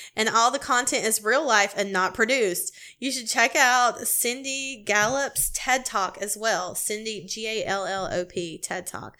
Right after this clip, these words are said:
So, um, she has the website listed. Let me know how you go. Look forward to season seven. Thanks, Jess. So this was a hot second ago, but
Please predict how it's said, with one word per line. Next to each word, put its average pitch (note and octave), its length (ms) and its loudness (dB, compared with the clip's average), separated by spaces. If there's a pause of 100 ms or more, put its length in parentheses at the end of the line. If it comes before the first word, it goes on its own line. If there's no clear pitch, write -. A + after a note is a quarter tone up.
(460)
So, G#3 440 4
um, A3 480 0 (240)
she - 180 0
has A3+ 120 2
the A3+ 60 2
website A#3+ 300 2
listed. A3+ 360 0
Let A#3+ 200 4
me C#4 100 -2
know C4 240 0
how A#3 240 2
you A#3 180 -6
go. G#3+ 400 4
Look A#3 160 -2
forward A#3+ 280 0
to A#3 60 -2
season A#3+ 380 -4
seven. G#3 400 0
Thanks, F#3+ 300 0
Jess. F3 420 -2
So F3 220 0
this E3+ 260 -8
was F#3 80 -14
a F#3 60 -12
hot E3+ 200 -8
second F#3+ 220 -10
ago, F3+ 320 -12
but F3+ 180 -2